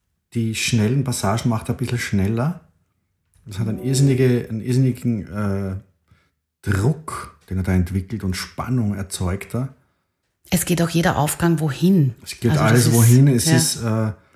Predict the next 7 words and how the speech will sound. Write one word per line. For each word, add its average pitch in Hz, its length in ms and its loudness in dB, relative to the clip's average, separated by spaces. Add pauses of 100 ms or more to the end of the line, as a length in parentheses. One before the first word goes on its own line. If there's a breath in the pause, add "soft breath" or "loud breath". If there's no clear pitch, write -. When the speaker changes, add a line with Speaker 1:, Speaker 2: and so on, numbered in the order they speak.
(240 soft breath)
Speaker 1:
natürlich 117 300 -2
auch 113 120 0
mit 120 160 2
diesem 113 340 0
etwas - 440 -4
dünneren 127 460 4
Flamenco-Klang 117 1800 0